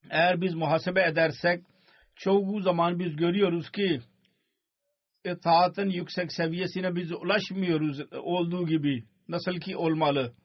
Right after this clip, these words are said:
Eğer bir söz üzerinde bir amel edersek de,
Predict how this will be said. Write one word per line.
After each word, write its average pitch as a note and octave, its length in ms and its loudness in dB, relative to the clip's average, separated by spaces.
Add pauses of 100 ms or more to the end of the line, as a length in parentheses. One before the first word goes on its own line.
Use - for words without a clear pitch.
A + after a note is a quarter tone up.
(2250)
Eğer E3+ 360 4
bir F#3 140 0
söz F3+ 340 -4
üzerinde F3 520 0
bir F3+ 200 -2
amel F3 180 -2
edersek E3+ 640 0
de, E3+ 220 0